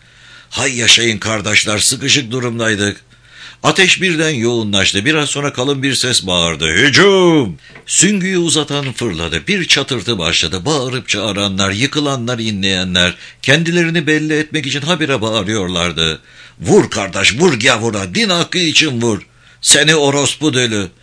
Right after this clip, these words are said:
Hem konuşuyor hem dövüşüyorlardı. Ne kadar sürdü? Ortalık aydınlanmaya başladı. Tepenin üstü, siperlerin içi ölülerle, yaralılarla doluydu.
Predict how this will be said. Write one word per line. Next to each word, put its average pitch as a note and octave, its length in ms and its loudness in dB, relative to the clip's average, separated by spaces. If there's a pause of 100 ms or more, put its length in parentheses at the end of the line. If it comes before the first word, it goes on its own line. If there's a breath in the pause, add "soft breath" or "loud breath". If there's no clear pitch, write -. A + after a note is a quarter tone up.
(200 soft breath)
Hem D#3+ 220 -2
konuşuyor C#3+ 460 -4
hem B2 220 -4
dövüşüyorlardı. F#2 1000 -2 (440 loud breath)
Ne G3 120 2
kadar G2 320 0
sürdü? F2 560 -2 (320)
Ortalık G#2+ 460 -10
aydınlanmaya F2 800 -4
başladı. D2 580 -2 (360 loud breath)
Tepenin D3+ 480 2
üstü, A2+ 300 -2
siperlerin C3+ 640 0
içi - 260 -2
ölülerle, A#2 580 -2
yaralılarla F#2 840 -2
doluydu. D#2+ 560 -4